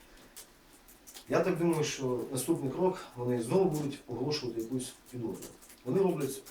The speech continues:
все для того, щоб хлопців просто не випустити. Це є їхні методи. Те саме було на засіданні апеляційного суду. Всі прекрасно бачили, яка була реакція після того, як друг Педро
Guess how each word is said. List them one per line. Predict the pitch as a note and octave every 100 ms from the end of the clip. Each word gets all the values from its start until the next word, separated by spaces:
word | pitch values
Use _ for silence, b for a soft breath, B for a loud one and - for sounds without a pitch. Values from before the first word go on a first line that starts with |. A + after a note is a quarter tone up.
| -
все | - B2+
для | A2
того, | A2 E3+ E3+
щоб | C3 A#2
хлопців | C3 B2+ -
просто | A2 G2+
не | G2 B2+
випустити. | G#2 G2 F2+ F2+ - - - - - - - - -
Це | - D3
є | C3 B2+
їхні | A2 A2+ G#2+
методи. | F2 - - - - B B B
Те | - F#3
саме | F#3+ F#3 E3
було | E3+ D#3 D3+
на |
засіданні | C3 C3 D#3 D3
апеляційного | B2 A#2 A2+ C3 A2+ G2+
суду. | F#2+ F#2
Всі | -
прекрасно | D3+ C3+ C#3 B2 A#2+
бачили, | C3 B2+ A2+
яка | A#2+
була | A#2 A2+
реакція | A2+ C3 B2+ A2 G2
після | - A2+
того, | A2+ A2
як | G#2+ G#2
друг | A2+
Педро | A2 A#2 A2